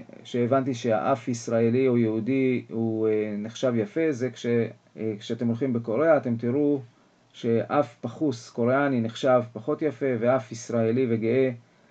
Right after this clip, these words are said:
נחשב יפה, אז זה הכל עניין של גיאוגרפיה, העניין הזה. ואז מה שקורה, יש התנפלות של הקליניקות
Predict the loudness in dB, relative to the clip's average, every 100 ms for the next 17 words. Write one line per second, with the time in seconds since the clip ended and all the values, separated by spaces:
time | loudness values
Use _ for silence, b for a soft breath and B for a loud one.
0 | b b -10 -6 2 2 2 -2 0 2
1 | 4 2 -2 -4 0 0 0 0 -2 -2
2 | -2 -2 0 0 2 2 0 -4 -4 -6
3 | -6 -8 -8 -4 -4 -6 -14 b b b
4 | b b -8 -2 2 4 2 0 -2 0
5 | 4 6 6 4 0 -6 -4 -4 2 2
6 | 4 0 2 2 2 0 0 2 2 -2
7 | -14